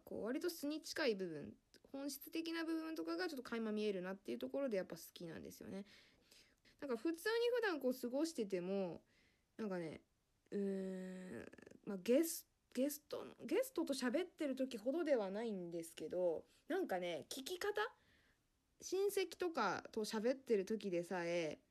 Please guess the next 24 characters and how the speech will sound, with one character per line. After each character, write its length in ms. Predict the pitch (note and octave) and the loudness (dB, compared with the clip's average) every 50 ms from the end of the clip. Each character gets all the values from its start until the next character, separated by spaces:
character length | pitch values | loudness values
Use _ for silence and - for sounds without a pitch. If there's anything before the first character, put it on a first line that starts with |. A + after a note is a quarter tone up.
| _ _ _ _ _ _ _ _ _ - - | _ _ _ _ _ _ _ _ _ -8 -6
な 80 | G#3+ | -4
ん 40 | G3 | -4
か 80 | - - | -2 0
相 160 | - B3 C#4+ C4 | 0 2 2 2
手 100 | D#4 D4 | 2 0
が 120 | A3 F#3+ | 0 0
さ、 100 | - - | -4 -6
好 60 | - - - | -10 -10 -8
き 120 | - E4 E4 | -4 -2 0
な 100 | D4 A#3 | 0 0
も 120 | G#3 G3 | 0 0
の 80 | F#3 F3+ | 0 -2
の 60 | E3+ | -4
話 320 | E3+ F3+ F#3 F3+ F3+ F3+ - | -4 -6 -6 -6 -6 -6 -8
と 120 | - F3 | -8 -8
か 120 | - E3+ | -8 -8
し 100 | E3+ - | -8 -8
始 260 | F3 F#3+ F#3+ F3+ F#3 F#3+ | -6 -6 -4 -2 -2 -2
め 140 | F#3+ F3 | -2 -2
た 120 | - - D3+ | -4 -4 -6
り 100 | D#3+ E3 | -6 -6
す 180 | - - F#3+ F3+ | -6 -4 -4 -2
る 180 | F#3 F#3 F3+ - - | -2 -2 -4 -4 0
と、 340 | - G3+ G3+ F#3+ E3 - | 2 4 6 6 4 2